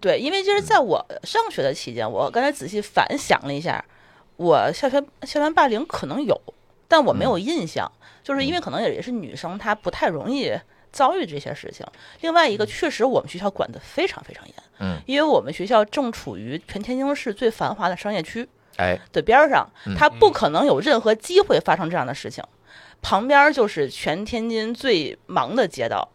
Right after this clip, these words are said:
Speaker 2: 嗯。
Speaker 1: 每天二十四小时是有警察的。
Speaker 2: 嗯。
Speaker 1: 然后学校当时也是为这件事情的话，一天到晚在开家长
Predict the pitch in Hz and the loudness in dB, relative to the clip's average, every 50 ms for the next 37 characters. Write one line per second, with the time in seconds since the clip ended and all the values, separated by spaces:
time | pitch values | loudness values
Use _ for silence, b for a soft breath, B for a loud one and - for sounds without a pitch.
0 | _ - 104 98 92 85 - _ - 175 180 160 151 156 - 247 254 226 254 233 | _ -8 -6 -6 -6 -8 -12 _ -4 0 0 0 0 0 0 0 2 4 6 4
1 | 240 247 - 214 190 113 139 - - 135 190 208 220 151 151 - 151 - - - | 4 4 2 0 0 0 0 0 0 -2 -2 0 0 -2 -2 -4 -8 -12 -12 -12
2 | - - - - 90 80 - - B B B B B 185 175 190 214 233 - - | -14 -12 -10 -8 -8 -8 -10 -10 B B B B B -2 2 4 4 4 4 0
3 | 190 208 - 311 277 254 214 147 - _ _ - - 262 277 285 - - - 147 | -2 0 4 4 4 6 4 2 0 _ _ -2 0 0 0 -2 -6 -8 -8 -4
4 | 143 160 190 214 151 - - - - 202 170 151 - - - _ _ _ _ _ | -2 -2 -2 0 -2 -4 -4 -6 -4 -2 0 -2 -2 -4 -12 _ _ _ _ _
5 | _ - 254 320 254 240 - 349 294 262 226 226 - - 202 196 185 147 139 170 | _ -4 -2 -2 -2 -2 -2 -2 0 0 0 0 -2 -4 -6 -6 -6 -6 -6 -4
6 | 190 170 - - 247 247 302 311 330 330 349 302 240 190 - - - 113 - 233 | -4 -4 -4 -4 -8 -4 -4 -4 0 2 2 4 4 2 -2 -6 -8 -10 -6 -6
7 | 220 - - 139 131 135 135 - | -6 -6 -6 -8 -8 -8 -8 -12